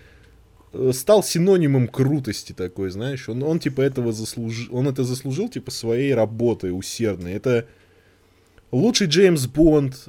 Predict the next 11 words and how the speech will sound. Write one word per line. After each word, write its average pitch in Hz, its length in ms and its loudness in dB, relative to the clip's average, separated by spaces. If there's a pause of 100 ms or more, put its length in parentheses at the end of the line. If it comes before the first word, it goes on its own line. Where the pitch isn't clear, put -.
(200)
Это 156 240 -4
человек, 185 500 0
мне 147 240 -6
кажется, 156 380 -4
единственный, 139 580 -4
кто 127 160 -4
мог 127 160 -4
сыграть 131 380 -4
отца 135 320 -2
Индианы 120 380 0
Джонса. 98 640 -4